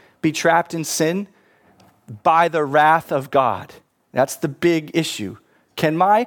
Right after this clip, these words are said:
struggle with sin be due to that I'm under the wrath of God as a believer in Jesus Christ? And I want to say unequivocally, I believe absolutely not.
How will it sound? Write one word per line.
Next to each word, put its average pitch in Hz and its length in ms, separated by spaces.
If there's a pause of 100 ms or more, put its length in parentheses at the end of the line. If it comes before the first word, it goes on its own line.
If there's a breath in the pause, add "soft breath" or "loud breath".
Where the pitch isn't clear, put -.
(120)
struggle 180 420
with 165 140
sin 160 340 (220 loud breath)
be 160 100
due 170 220
to 160 100
that 143 80
I'm 143 240
under 175 320
the 151 140
wrath 143 420
of 120 160
God 110 380 (1160 soft breath)
as 131 200
a 147 60
believer 131 380
in 117 120
Jesus 120 280
Christ? - 540 (720 loud breath)
And 131 100
I 117 140
want 131 220
to 123 80
say 139 240
unequivocally, 143 640 (420)
I 131 100
believe 160 500 (380 loud breath)
absolutely 131 680
not. 107 420